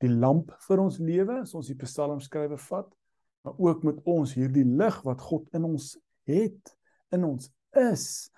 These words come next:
God se gees in ons bewerkstellig, moet ons wees vir die wêreld. En dis wat Matteus vyf vers vyftien, of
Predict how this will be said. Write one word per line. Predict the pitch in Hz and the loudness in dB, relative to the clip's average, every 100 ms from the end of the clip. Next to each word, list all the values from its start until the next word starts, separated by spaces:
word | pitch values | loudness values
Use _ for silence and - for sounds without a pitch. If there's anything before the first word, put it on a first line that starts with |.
| _ _ | _ _
God | - 185 185 | -2 -2 0
se | 160 | -6
gees | - - 233 233 247 247 - | -6 -4 0 4 6 4 2
in | 277 | -6
ons | 185 165 143 | -4 -2 0
bewerkstellig, | 147 147 143 - - - 226 202 185 139 - _ _ | 2 2 0 -10 -8 2 4 6 4 0 -6 _ _
moet | 139 135 139 | -4 0 -2
ons | 113 | 0
wees | 123 127 127 - - _ _ _ | 0 2 0 -6 -20 _ _ _
vir | 139 135 | -4 -2
die | 135 | -2
wêreld. | 151 180 110 110 _ _ _ _ _ _ - | -4 -6 -12 -18 _ _ _ _ _ _ -4
En | 139 | 0
dis | 135 | 2
wat | 139 | 2
Matteus | 139 151 147 135 | 2 6 6 6
vyf | - 143 143 | 2 2 2
vers | 139 131 - | -2 -2 -2
vyftien, | 170 190 113 | 0 0 -6
of | 104 | -12